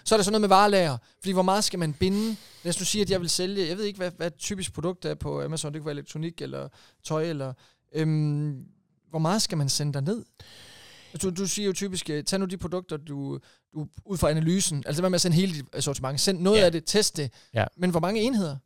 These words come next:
Speaker 2: Ja. Jamen, øh, og det, det er jo svært at sige. Altså, hvis vi vender tilbage til din barbermaskine, øh, så kan man sige, det kommer også an på, øh, hvornår på året det er, fordi der bliver så nok solgt flere barbermaskiner op til farsdag og
Speaker 1: Mm.
Speaker 2: til jul,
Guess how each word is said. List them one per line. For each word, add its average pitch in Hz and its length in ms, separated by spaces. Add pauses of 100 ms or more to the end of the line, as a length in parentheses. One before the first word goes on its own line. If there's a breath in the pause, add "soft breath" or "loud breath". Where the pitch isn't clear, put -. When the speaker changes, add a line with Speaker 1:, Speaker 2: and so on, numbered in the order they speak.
(140)
Speaker 2:
Ja. 101 100 (600 loud breath)
Jamen, 127 340
øh, 107 800
og 123 120 (220)
det, 160 240
det 175 60
er 170 40
jo 151 80
svært 151 340
at 110 60
sige. 147 220
Altså, 127 160
hvis 135 200
vi 156 120
vender 135 160
tilbage 151 340
til 143 200
din 139 220
barbermaskine, 127 640 (400 soft breath)
øh, 113 340
så 151 100
kan 139 60
man 107 60
sige, 143 340
det - 120
kommer 143 200
også 135 220
an 143 60
på, 123 340
øh, 113 180
hvornår 127 280
på 131 140
året 113 160
det 117 80
er, 120 60
fordi 127 200
der 127 120
bliver 123 160
så 120 60
nok 147 140
solgt 135 200
flere 147 140
barbermaskiner 123 600
op - 80
til 110 180
farsdag 113 560
og 107 140
Speaker 1:
Mm. 131 120 (280 loud breath)
Speaker 2:
til 131 140
jul, 131 260